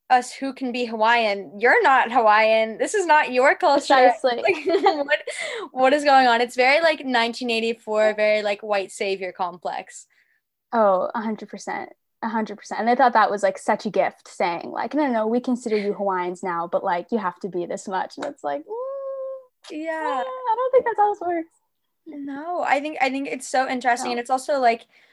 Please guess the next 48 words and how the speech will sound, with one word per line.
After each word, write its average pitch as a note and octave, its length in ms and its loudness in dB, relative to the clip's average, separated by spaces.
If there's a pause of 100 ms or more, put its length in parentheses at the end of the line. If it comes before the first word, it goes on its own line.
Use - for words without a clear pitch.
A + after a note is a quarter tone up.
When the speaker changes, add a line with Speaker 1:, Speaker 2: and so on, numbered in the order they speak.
(160)
Speaker 1:
with B3 160 -6
the B3+ 160 -2
Asian A#3 240 -4
immigration A#3 640 -4
there, G#3+ 220 2
like G#3 200 -4
you G#3+ 80 -8
were G3 140 -4
saying, G#3+ 640 -2
like, G3 320 -2 (960)
it's A#3 240 -4
almost C4+ 460 0 (320)
interesting B3 420 -2
to A#3 100 -8
call A3+ 160 4
it G#3+ 120 2
immigration, G#3 580 -4
'cause G#3 160 -12
it G#3+ 120 -6
wasn't D4+ 440 0 (140)
really, A#3 600 0
it A#3+ 60 0
was A#3+ 140 0
like B3 120 -2
a G#3+ 120 -8 (100)
transplant A#3+ 800 -4 (340)
almost. G#3 540 -2
It A#3+ 40 -2
w-, A3 140 -6
they A3 140 -2
were G3+ 140 -4
taken. G#3+ 540 -2
And G3 40 -6
I A3 140 0
think C4 220 -6
that, C4 160 -2
Speaker 2:
Yeah. - 40 -4
Speaker 1:
like A#3 220 -2
you B3 120 -4
were A3 140 0
saying, A3 460 0
it's G#3 180 -10
that A3 200 0
trickle B3 300 -4
down A3+ 200 2
effect G#3 340 -4
of, G#3+ 80 -6
like, G3+ 200 -4